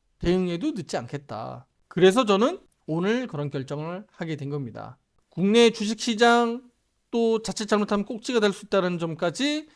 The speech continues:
감안해서 말씀을 드렸고 이런 부분들을 염두에 두고 진행을 했다라고 최종 말씀을 드리도록 할게요.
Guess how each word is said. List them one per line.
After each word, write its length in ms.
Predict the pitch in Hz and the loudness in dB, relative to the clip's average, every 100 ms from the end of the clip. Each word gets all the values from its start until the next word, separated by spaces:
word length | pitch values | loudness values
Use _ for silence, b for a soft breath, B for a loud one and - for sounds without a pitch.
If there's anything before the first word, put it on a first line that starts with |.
| b b | b b
감안해서 960 | - 147 160 160 208 220 151 196 320 - _ _ - | -6 -2 0 0 0 0 0 0 0 -6 _ _ -6
말씀을 380 | 135 143 175 165 | -4 -4 -6 -8
드렸고 680 | 143 135 - 240 127 104 _ b - | -6 -6 -2 0 0 -4 _ b -2
이런 220 | 175 202 | 2 4
부분들을 520 | 185 190 190 202 220 | 2 2 2 2 2
염두에 340 | 139 160 175 | 0 2 0
두고 360 | 170 165 247 311 | 0 0 0 0
진행을 400 | - 151 151 143 | -2 -6 -4 -4
했다라고 800 | 196 - 170 147 143 214 294 311 | -6 0 2 2 0 -2 -2 -4
최종 280 | - 175 160 | -10 -10 -6
말씀을 340 | 120 - 143 | -8 -8 -8
드리도록 340 | 131 135 127 127 | -8 -8 -8 -8
할게요. 440 | 170 143 117 127 | -8 -8 -10 -12